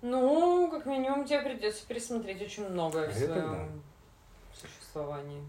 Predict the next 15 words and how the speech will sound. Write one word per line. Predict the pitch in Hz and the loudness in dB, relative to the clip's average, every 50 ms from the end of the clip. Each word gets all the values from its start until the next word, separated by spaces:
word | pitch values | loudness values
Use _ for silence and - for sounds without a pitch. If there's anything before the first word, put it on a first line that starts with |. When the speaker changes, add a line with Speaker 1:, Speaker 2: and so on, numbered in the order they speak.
| - - - - - - - | -16 -18 -20 -20 -20 -14 -10
Speaker 2:
Вот, | 104 92 107 104 90 82 - | -4 0 0 0 0 2 2
и | 113 113 | 2 2
перед | 107 - 113 104 95 90 - | 4 4 2 2 2 2 0
Латинской | 101 98 98 101 - 95 90 - - - 90 | 0 0 0 -2 -4 -4 -4 -4 -6 -6 -4
Америкой, | 95 104 131 175 196 165 120 - 90 87 | 0 2 2 4 4 4 2 0 -4 -6
которой | 92 87 - - - 90 85 82 | -6 -6 -6 -6 -6 -6 -6 -8
мы | 85 87 | -8 -8
завершим, | 87 90 87 90 90 87 - - - 92 90 104 | -8 -8 -6 -6 -6 -6 -8 -8 -8 -6 -6 -4
исландцы, | 120 - - - 151 147 135 123 117 110 - - - - 143 - - - - - - - - - - - - - - - - - - - - - - - - - - - - - - - - - - - - - - - - - - - - - - | -4 -2 4 8 8 8 8 8 4 2 0 -4 -10 -12 -14 -14 -14 -18 -20 -20 -20 -20 -20 -20 -20 -20 -20 -20 -20 -20 -20 -20 -20 -20 -20 -20 -20 -20 -20 -20 -20 -20 -20 -20 -20 -20 -20 -20 -20 -20 -20 -20 -20 -20 -20 -20 -20 -20 -20 -14 -4
как | - 107 98 - - 101 | -2 -2 -2 -2 -6 -8
выяснилось, | 92 95 101 107 113 113 - - 120 120 120 123 123 117 120 - - - - - - - - - - - - - - | -6 -2 -2 0 -2 -2 0 2 4 6 8 6 6 4 2 -4 -12 -16 -20 -20 -20 -20 -20 -20 -20 -20 -20 -10 -6
практически | - - 113 113 - - - - 117 117 - 127 117 120 - - - 117 | -2 -2 -2 -2 -4 -8 -10 -8 -6 -4 -2 -2 -2 -2 -4 -4 -2 0
наши | 117 117 117 113 110 - - - - | 2 4 4 2 2 0 -4 -6 -6
новогодние | 113 113 113 113 117 117 117 117 117 113 117 113 113 113 120 117 113 117 120 110 113 120 120 120 | -4 -4 -4 -2 -2 -2 0 0 0 0 0 0 0 0 0 0 0 0 -2 -2 0 0 0 0
традиции | 120 127 123 127 131 147 170 170 - - - - - 85 87 87 | 0 0 0 0 -2 -2 -6 -10 -10 -12 -14 -12 -12 -10 -10 -10